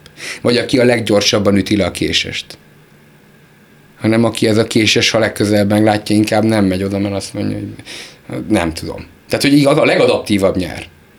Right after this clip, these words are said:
És az adaptáció maga a változás. Tehát aki a változást negálja, gyakorlatilag a túlélés, ö, ügyében tesz fura állításokat.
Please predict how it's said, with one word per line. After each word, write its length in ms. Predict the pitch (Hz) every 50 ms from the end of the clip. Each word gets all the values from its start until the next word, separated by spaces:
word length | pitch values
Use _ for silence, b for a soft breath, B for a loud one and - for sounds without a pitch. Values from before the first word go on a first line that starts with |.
| - - _ - _ _ _ _ _ _ - - _ _ _ _ _ _ _ _ _ _ - - _ - - - -
És 120 | - - 120
az 160 | 127 - -
adaptáció 760 | - 131 127 123 123 123 127 - 127 117 117 113 - - 117 110
maga 260 | 110 110 101 95 98
a 60 | 95
változás. 440 | 92 92 90 85 - - 90 87 -
Tehát 160 | - 82 -
aki 160 | 101 - 98
a 40 | 92
változást 640 | 95 117 131 151 147 - 127 110 107 98 98 - -
negálja, 640 | 107 104 98 95 98 95 92 92 98 101 101 107 107
gyakorlatilag 580 | 104 98 - - - 95 92 - - 95 98 95
a 20 | - - - - - - - - - - _
túlélés, 1000 | - - 110 107 107 101 98 98 95 92 92 92 95 92 - - - - - - B B B B B B B B B B B B - - -
ö, 60 | - 101
ügyében 1000 | 98 95 98 98 92 110 107 101 98 98 98 98 92 95 95 95 98 95 85 92
tesz 240 | - 95 87 -
fura 280 | - - - 104 98 90
állításokat. 880 | 80 73 78 78 78 - 85 90 - - - - - - - - -